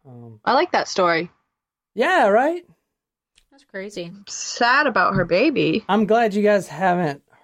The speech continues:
Speaker 1: heard of it before, because, I mean, you guys have heard of that dingo
Speaker 3: Just
Speaker 1: thing, right?
Speaker 3: referenced.
Speaker 1: That
Speaker 2: Yeah.
Speaker 1: reference. I mean, even, like, the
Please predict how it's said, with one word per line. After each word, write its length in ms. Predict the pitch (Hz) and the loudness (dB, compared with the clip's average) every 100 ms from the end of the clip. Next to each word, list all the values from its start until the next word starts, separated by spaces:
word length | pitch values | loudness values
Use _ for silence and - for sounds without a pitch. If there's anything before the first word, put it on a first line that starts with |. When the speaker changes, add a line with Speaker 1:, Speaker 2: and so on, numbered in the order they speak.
| - | -6
Speaker 1:
heard 220 | 165 214 | -2 0
of 100 | 156 | 0
it 120 | 135 | -2
before, 400 | 131 - 143 143 | -6 -4 0 0
because, 240 | 143 220 226 | 0 -2 0
I 40 | |
mean, 320 | 220 180 180 | 0 -2 -4
you 140 | 185 240 | -2 2
guys 220 | 247 208 | 2 2
have 140 | 185 | -2
heard 280 | 123 180 185 | 0 0 2
of 80 | 156 | 2
that 220 | 143 127 - - - _ | 0 -2 -10 -20 -20 _
dingo 340 | 165 156 143 123 | -2 0 0 0
Speaker 3:
Just 180 | 104 - | -4 -4
Speaker 1:
thing, 80 | |
right? 80 | 196 190 | -2 -2
Speaker 3:
referenced. 580 | 107 147 151 - - - | -4 -8 -10 -12 -14 -4
Speaker 1:
That 120 | 151 | 0
Speaker 2:
Yeah. 180 | 214 170 | 2 2
Speaker 1:
reference. 540 | 156 185 185 127 107 - | 2 0 -2 -10 -8 -2
I 80 | |
mean, 160 | 185 196 | 0 0
even, 320 | 233 233 214 | 0 0 0
like, 200 | 185 165 | 0 0
the 280 | 180 151 131 | 0 0 0